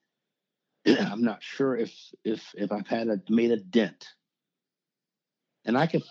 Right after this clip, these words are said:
feel his grief. And I said, "Well, I, I'm gonna open my statement with,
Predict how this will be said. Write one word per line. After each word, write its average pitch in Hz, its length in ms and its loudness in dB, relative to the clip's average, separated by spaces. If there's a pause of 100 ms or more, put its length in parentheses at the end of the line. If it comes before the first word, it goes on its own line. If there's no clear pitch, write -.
feel 165 200 4
his 113 140 2
grief. 107 520 0 (380)
And 101 280 0 (880)
I 113 140 -2
said, 101 260 0
"Well, 98 160 0
I, 139 320 0 (260)
I'm 123 140 -2
gonna 127 200 0
open 113 260 -4
my 98 180 -4
statement 95 540 -4 (260)
with, 92 180 -12